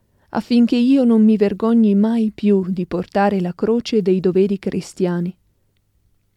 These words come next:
La mia croce consiste nel far bene quello che devo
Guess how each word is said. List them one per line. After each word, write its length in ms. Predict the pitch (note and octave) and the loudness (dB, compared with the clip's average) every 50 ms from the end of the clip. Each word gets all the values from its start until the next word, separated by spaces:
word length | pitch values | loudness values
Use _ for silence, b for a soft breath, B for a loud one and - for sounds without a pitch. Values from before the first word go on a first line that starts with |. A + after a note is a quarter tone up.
| _ _ _ _ _ _ _ | _ _ _ _ _ _ _
La 120 | - G#3+ | -4 -2
mia 160 | G#3 G#3+ G#3+ | 0 0 0
croce 380 | G#3+ - A#3+ A#3 A#3 - - G#3+ | 2 2 2 2 4 2 0 0
consiste 600 | - G3+ G3 G3+ - - A3+ A3+ - - - G#3 | 0 0 -2 -2 -2 -4 -4 -4 -4 -4 -4 -2
nel 160 | F#3+ F3+ F3+ | -2 -2 -4
far 240 | F#3 - G#3 F#3+ G3+ | -6 -6 -8 -8 -4
bene 340 | F3 F#3+ G3+ G#3+ G#3 G3+ F#3+ | 0 0 2 2 2 -2 -4
quello 300 | - - F#3 F3+ F3+ F#3 | -4 -6 -6 -4 -6 -8
che 180 | - - F#3+ - | -8 -8 -10 -8
devo 380 | - A3+ A#3+ A3 G3 G3+ F#3 | -4 -4 -4 -4 -4 -6 -12